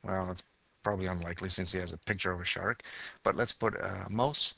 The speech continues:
thing here, uh, our mouse color here, which is gonna be dark blue. And I'm gonna say, uh, fold it, or, uh, well, let's say checked down top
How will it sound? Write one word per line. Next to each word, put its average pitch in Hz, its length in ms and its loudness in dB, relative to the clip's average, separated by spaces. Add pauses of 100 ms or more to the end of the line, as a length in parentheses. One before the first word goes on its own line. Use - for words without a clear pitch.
(100)
thing 98 220 -4
here, 98 440 -2
uh, 98 460 -2 (220)
our 101 160 -2
mouse 107 260 -2
color 101 280 -2
here, 101 360 0 (100)
which - 240 -6
is 98 160 -4
gonna 110 220 -2
be 110 140 -4
dark 101 320 -4
blue. 135 220 0 (1160)
And 107 240 6
I'm 98 120 4
gonna 92 160 2
say, 98 240 4 (320)
uh, 98 260 6 (180)
fold 107 720 2
it, 92 340 2 (100)
or, 92 300 -6
uh, 90 220 -6 (160)
well, 90 160 -8
let's 92 180 -4
say 90 380 -2 (640)
checked - 680 0 (1040)
down 101 800 0 (1200)
top 98 480 -2